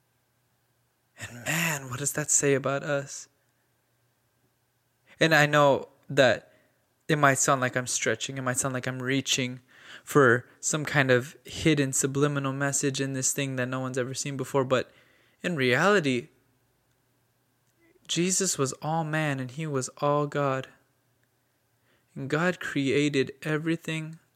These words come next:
on this earth intentionally and perfectly and by design. So if Jesus is all man and all God,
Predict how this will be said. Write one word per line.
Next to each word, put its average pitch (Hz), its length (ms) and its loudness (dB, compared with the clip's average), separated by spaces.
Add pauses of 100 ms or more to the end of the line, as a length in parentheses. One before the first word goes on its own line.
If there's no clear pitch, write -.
(100)
on 147 280 -2
this 151 300 -4
earth 139 500 -6 (1500)
intentionally 135 1160 -6 (480)
and 139 160 -14
perfectly 151 680 -2
and 131 220 -10
by 147 200 0
design. 127 880 -4 (1300)
So 147 200 0
if 135 60 0
Jesus 160 500 -4
is 131 160 -4 (100)
all 160 240 2
man 135 440 -2 (340)
and 147 140 -6 (100)
all 156 280 2
God, 131 420 4